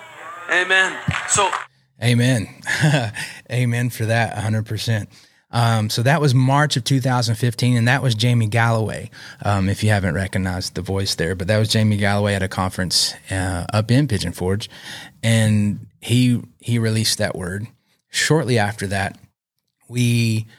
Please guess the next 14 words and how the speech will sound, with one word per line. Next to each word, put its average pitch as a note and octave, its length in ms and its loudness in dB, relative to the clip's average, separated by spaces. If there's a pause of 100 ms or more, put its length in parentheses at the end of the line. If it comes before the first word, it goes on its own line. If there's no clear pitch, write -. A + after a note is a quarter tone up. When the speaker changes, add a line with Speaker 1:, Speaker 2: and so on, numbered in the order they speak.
(200)
Speaker 2:
had G#2+ 560 2 (160)
planted, D3 640 0 (320)
uh, G#2+ 280 0
kinda F3 260 0
like C3+ 200 2
a, G#2+ 420 0
a G#2+ 80 -10
prayer A2+ 480 2
type A2 280 -2
thing. G#2 160 -2
We G#2 80 0
called G#2+ 200 0
it F#2 80 -6
Firehouse, G2+ 600 -2